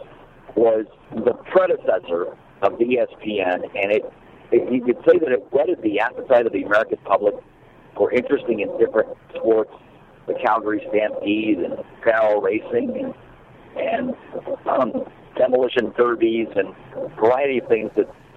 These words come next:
people were not reading about in their local newspapers or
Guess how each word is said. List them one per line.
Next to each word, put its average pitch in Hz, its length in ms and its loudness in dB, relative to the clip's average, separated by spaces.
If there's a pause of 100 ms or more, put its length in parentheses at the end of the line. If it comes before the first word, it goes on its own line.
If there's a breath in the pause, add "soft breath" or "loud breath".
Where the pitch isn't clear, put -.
(120)
people 117 560 0 (420)
were 147 140 4
not 147 240 0
reading 139 320 -2
about 95 340 0
in 98 120 -2
their 95 160 2
local 104 320 -2
newspapers 87 640 -2 (460)
or 90 200 0